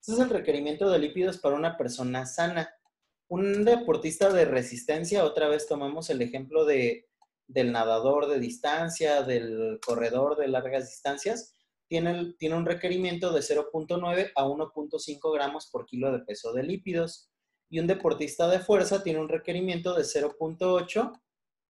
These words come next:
a uno punto tres gramos por kilo de peso de, de, este, de los mismos lípidos. Entonces, a ver, el boxeador. El boxeador quiere pesar sesenta kilos.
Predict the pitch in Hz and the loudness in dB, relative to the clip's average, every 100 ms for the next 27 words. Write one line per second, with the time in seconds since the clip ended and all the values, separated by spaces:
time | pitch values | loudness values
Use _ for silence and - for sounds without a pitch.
0 | - 139 139 151 160 156 151 156 156 160 | 0 2 4 0 -2 -4 0 -2 2 2
1 | 156 160 156 170 - - 120 131 139 135 | 4 0 0 -4 -4 -4 -4 -2 0 0
2 | 117 123 120 131 123 110 110 113 113 - | 0 -2 -2 0 2 2 0 -4 -4 -2
3 | 123 120 120 113 113 113 110 123 123 170 | -2 -2 -2 -4 -4 -10 -10 -10 -6 -8
4 | 170 175 165 - - _ _ _ _ _ | -6 -4 -4 -4 -18 _ _ _ _ _
5 | _ _ _ _ _ _ 151 151 185 180 | _ _ _ _ _ _ -8 2 2 4
6 | 175 127 - - - 139 143 127 - 143 | 2 2 -2 -12 2 4 4 0 -2 -6
7 | 147 160 160 175 160 175 160 160 160 175 | 2 2 4 2 4 4 4 2 0 -2
8 | 170 185 180 240 - - _ _ _ _ | 2 4 8 6 4 -6 _ _ _ _
9 | _ _ _ - 180 208 208 170 165 165 | _ _ _ 2 6 6 4 4 2 2
10 | 180 170 147 156 156 196 202 190 170 - | -2 0 0 0 0 0 2 2 2 -6
11 | - | -14